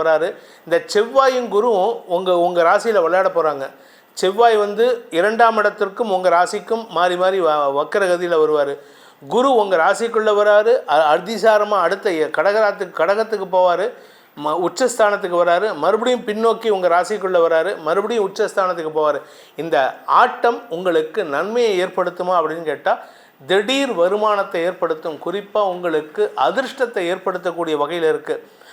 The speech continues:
அதிர்ஷ்டம்னா புதையல் கிடைக்கிறது அதிர்ஷ்டம். குதிரை ரேஸ்ல பணம் கட்டி அதுல ஃபர்ஸ்ட் குதிரை உங்க, நீங்க கட்டுற குதிரையா வந்ததுன்னா, அதுவும் ஜாக்பாட் அடிச்சா எப்படி? அது மாதிரி உங்களுக்கு அதிர்ஷ்டம் வரத்துக்கு வாய்ப்பு இருக்கு. கடல் கடந்து போறீங்க, அங்க போயிட்டு உங்களுக்கு திடீர்னு ஒரு பெரிய பதவி கிடைக்கிறது.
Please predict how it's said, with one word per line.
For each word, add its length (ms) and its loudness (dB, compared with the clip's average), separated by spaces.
அதிர்ஷ்டம்னா 920 -2
புதையல் 480 2
கிடைக்கிறது 460 -2
அதிர்ஷ்டம். 540 -2
குதிரை 400 2
ரேஸ்ல 280 2
பணம் 300 0
கட்டி 280 -2
அதுல 320 0
ஃபர்ஸ்ட் 340 -6
குதிரை 240 2
உங்க, 200 0
நீங்க 260 -6
கட்டுற 240 -4
குதிரையா 400 -2
வந்ததுன்னா, 440 -2
அதுவும் 320 -2
ஜாக்பாட் 520 2
அடிச்சா 220 -6
எப்படி? 520 -2
அது 240 -2
மாதிரி 300 0
உங்களுக்கு 400 -2
அதிர்ஷ்டம் 380 -2
வரத்துக்கு 240 -4
வாய்ப்பு 320 -2
இருக்கு. 320 -6
கடல் 360 2
கடந்து 300 0
போறீங்க, 560 -2
அங்க 320 -2
போயிட்டு 360 2
உங்களுக்கு 400 -2
திடீர்னு 480 0
ஒரு 120 2
பெரிய 360 -4
பதவி 320 -2
கிடைக்கிறது. 640 -4